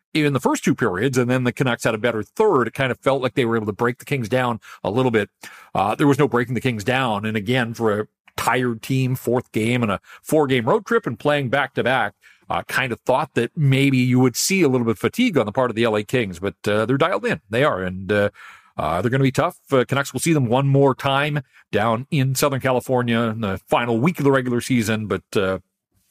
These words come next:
six to go for the Canucks, three more here on the homestand, and then out on the road for the final three. Uh, they are oh for their last three now. Uh,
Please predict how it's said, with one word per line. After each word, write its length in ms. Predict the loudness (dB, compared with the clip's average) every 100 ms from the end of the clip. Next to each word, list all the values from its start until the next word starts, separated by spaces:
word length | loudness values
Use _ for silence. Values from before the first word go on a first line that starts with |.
| _ -4
six 260 | -2 0
to 80 | 0
go 240 | 2 2
for 140 | 0 -2
the 60 | 0
Canucks, 300 | 0 -2 -6
three 220 | -4 2
more 220 | 4 4
here 240 | 4 2 0 -6 -2
on 140 | -2
the 80 | 2
homestand, 480 | 0 0 0 0 2
and 80 | 0
then 240 | 0 -2 -8 -20 _
out 160 | 0 0
on 60 | 0
the 80 |
road 260 | 0 0 0
for 260 | -2 -2 -2 -6
the 80 | -4
final 360 | 0 0 0 -4
three. 500 | -2 0 2 0 -2 _ _ -8
Uh, 200 | -6 -4
they 200 | 0 0
are 220 | 0 -4 0
oh 220 | 2 4
for 180 | 2 2
their 140 | 4
last 320 | 4 2 -2 -12
three 280 | -4 -2 0
now. 300 | 0 2 0 -2 -4
Uh, 380 | -2 -2 -4